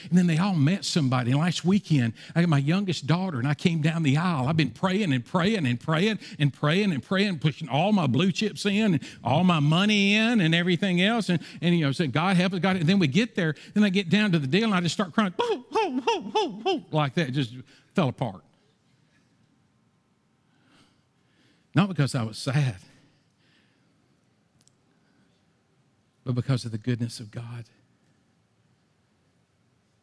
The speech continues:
Have the right dreams for your kids. It's not that they'll be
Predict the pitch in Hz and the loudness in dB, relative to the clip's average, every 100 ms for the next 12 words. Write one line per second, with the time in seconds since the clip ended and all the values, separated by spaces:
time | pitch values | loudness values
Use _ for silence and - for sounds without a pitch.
0 | _ _ _ _ _ _ _ _ - 160 | _ _ _ _ _ _ _ _ -4 -2
1 | 139 120 120 107 104 117 117 117 - - | -2 -6 -6 -12 -10 -4 -4 -4 -10 -14
2 | 113 110 - - 110 107 - - - _ | -16 -16 -18 -14 -14 -14 -16 -16 -18 _
3 | _ _ _ _ _ _ _ _ _ _ | _ _ _ _ _ _ _ _ _ _
4 | _ - - 185 156 127 135 113 117 | _ -20 -4 -2 -2 -4 -6 -6 -10